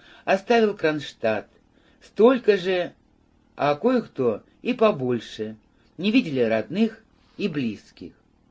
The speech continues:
Льву Александровичу Попову подумалось, что он после такой долгой разлуки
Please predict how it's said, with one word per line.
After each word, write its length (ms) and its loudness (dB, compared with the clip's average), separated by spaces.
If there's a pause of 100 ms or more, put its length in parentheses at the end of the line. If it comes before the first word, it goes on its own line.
(800)
Льву 240 2
Александровичу 720 0
Попову 420 2
подумалось, 720 2
что 420 2 (240)
он 320 4
после 320 -2
такой 300 -2
долгой 340 0
разлуки 800 -2